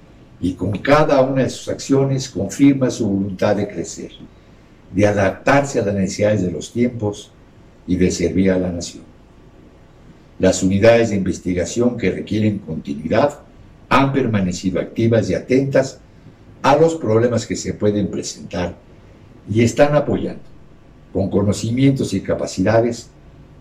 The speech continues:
a los requerimientos en los que nos plantea la situación actual. Nuestro reconocimiento a todo el personal académico y administrativo que en cumplimiento de sus labores acuden a diario a nuestras, a nuestra universidad.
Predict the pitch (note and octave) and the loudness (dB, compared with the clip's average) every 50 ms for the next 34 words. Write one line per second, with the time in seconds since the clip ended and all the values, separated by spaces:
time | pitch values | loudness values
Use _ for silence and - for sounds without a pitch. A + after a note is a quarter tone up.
0 | - - - G2 G#2 G#2+ A2 A2 G2 G2+ G2 - - F#2 F#2 F#2+ G2+ A#2 B2 B2+ | -20 -12 -4 -2 0 2 2 2 2 2 -2 -2 0 2 2 2 2 2 0 0
1 | A#2+ A2 A#2 G#2 F#2+ F#2 - - F#2 F2+ F#2 F2+ - - - - - F2 - - | 0 0 0 0 0 -2 -2 -4 -4 -4 -4 -6 -6 -6 -4 -4 -4 -4 0 2
2 | A#2+ A#2 A2 G2 - - - - - - - C2 B1+ - - - - - - - | 2 4 4 2 0 -4 -8 -12 -14 -14 -14 -14 -14 -12 -10 -10 -10 -8 -10 -12
3 | - - - - - - - - - - - - - - - - - - - - | -14 -12 -12 -12 -12 -14 -18 -20 -20 -20 -20 -20 -20 -20 -20 -20 -20 -20 -20 -20
4 | - - - - - - - - - - - - - - - - B2+ D#3 F#3 F#3 | -20 -20 -20 -20 -20 -20 -20 -20 -20 -20 -20 -20 -20 -20 -14 0 4 6 6 6
5 | F#3 F#3+ D#3+ D#3 - - A2+ G#2+ G2+ - - - G2+ A2+ C3 D3+ E3+ E3 - - | 6 4 4 2 2 0 0 -2 -2 -2 -4 -4 -4 -2 0 0 0 2 4 2
6 | - - - E3+ F3 F#3 F3+ F3+ - - - - G2+ G2+ A#2 A#2+ B2 A#2 - - | 2 4 6 6 6 6 4 2 -2 -6 -6 -6 -6 -2 0 2 2 2 0 0
7 | F2 F2 G#2+ A2+ A#2+ - - F#2+ F2 E2 D2+ D2 D2 D2+ D#2 D#2 D2+ - - - | -2 -2 -2 -2 -4 -6 -4 -4 -4 -2 -2 -4 -6 -8 -10 -10 -10 -10 -8 -6
8 | F2+ F2 F2+ - A2+ G#2 E2 - - - - - - - - - - - - - | -6 -6 -4 0 0 0 0 -2 -4 -8 -10 -18 -20 -20 -20 -20 -20 -20 -10 -2
9 | - A2 A#2 A#2 A2+ A2 - F#2+ G2 G2+ F#2 - F2+ G2 G2+ G#2+ A#2+ D3+ E3+ F3+ | 2 2 2 2 2 -2 -2 -2 -2 -2 -2 -2 0 0 0 0 2 2 2 2
10 | - - F2+ F2 - - C#2+ C#2 D2 - - A2+ A#2+ C3 C#3 C3+ - - - - | 2 0 -4 -4 -4 -6 -8 -8 -6 -2 2 2 4 4 2 0 -4 -10 -16 -20
11 | - - - - - - - - - - - F#2+ F#2+ - - - C3 C3+ B2+ A#2 | -20 -20 -20 -20 -20 -20 -20 -20 -20 -14 -10 -6 -6 -6 -2 0 2 2 4 4
12 | A#2+ G#2+ F2+ F2+ F2+ - A2 A#2 A#2 A#2 G#2+ A2 A2+ G#2+ - - - - - - | 2 2 2 0 -2 0 2 4 4 4 2 0 0 -2 -4 -6 -12 -18 -12 -8
13 | C3+ C3+ G2 A#2 B2 A#2 G#2+ - - - - - - - - - - G#2 G2+ A2+ | -6 -4 0 0 0 0 0 -2 -6 -8 -8 -8 -10 -14 -12 -6 -2 -2 0 0
14 | B2 - - - E2+ D#2+ C#2+ B1 - - - - - - - | 0 -2 -2 -4 -8 -8 -8 -8 -10 -12 -14 -16 -16 -16 -16